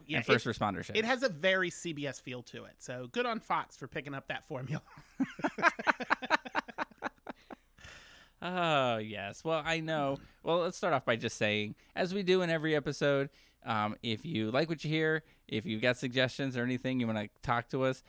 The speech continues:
Speaker 2: shoot us an email, W W N at watermarkonline dot com, for all of you Paramount Plus viewers. Um,
Speaker 1: <laughs>
Speaker 2: everyone else, if you
Speaker 1: For
Speaker 2: happen
Speaker 1: you
Speaker 2: to watch,
Speaker 1: TikTokers, if
Speaker 2: shoot us a <laughs> message on Instagram.
Speaker 1: Uh, yeah, we've got a Facebook, we got an Instagram. Um, you and I had very busy work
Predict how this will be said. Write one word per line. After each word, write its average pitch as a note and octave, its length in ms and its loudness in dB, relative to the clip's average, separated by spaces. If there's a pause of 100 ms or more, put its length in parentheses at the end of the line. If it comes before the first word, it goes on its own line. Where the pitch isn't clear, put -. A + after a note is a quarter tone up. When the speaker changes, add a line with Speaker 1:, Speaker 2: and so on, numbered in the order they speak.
(140)
Speaker 2:
shoot - 180 -2
us C#3 100 -2
an B2+ 120 4
email, C3 340 4
W A#2+ 280 2
W A#2 280 0
N A#2+ 400 -2
at G#2+ 300 -8
watermarkonline A2 680 -4
dot A2 200 -6
com, E3 240 0 (240)
for C#3+ 180 4
all B2+ 180 6
of A#2+ 120 2
you A2 180 2
Paramount A#2 480 0
Plus A#2 300 0 (100)
viewers. A2 480 -4 (300)
Um, G#2+ 300 2
Speaker 1:
<laughs> - 20 -4
Speaker 2:
everyone A#2 340 4
else, D#3+ 380 0
if - 100 -8
you A#2+ 80 2
Speaker 1:
For - 80 4
Speaker 2:
happen - 120 6
Speaker 1:
you D#4 40 8
Speaker 2:
to C#4 60 6
watch, B3+ 100 8 (160)
Speaker 1:
TikTokers, D#3+ 580 0
if D3+ 140 -2
Speaker 2:
shoot - 380 4
us - 100 2
a A3+ 40 4
<laughs> - 20 0
message F3+ 420 2
on E3+ 80 6
Instagram. A#2 560 0 (380)
Speaker 1:
Uh, D3 480 2 (120)
yeah, A#3 200 6
we've F3 180 0
got F#3+ 180 4
a F3+ 40 0
Facebook, G#3 420 -4
we F3 80 -4
got D3+ 140 0
an D3 100 -2
Instagram. D#3 640 -4 (600)
Um, B2+ 360 -4
you F#3+ 120 2
and G#3+ 80 2
I F#3+ 80 4
had E3 200 0
very E3 240 2
busy D3 260 -4
work G3 220 -2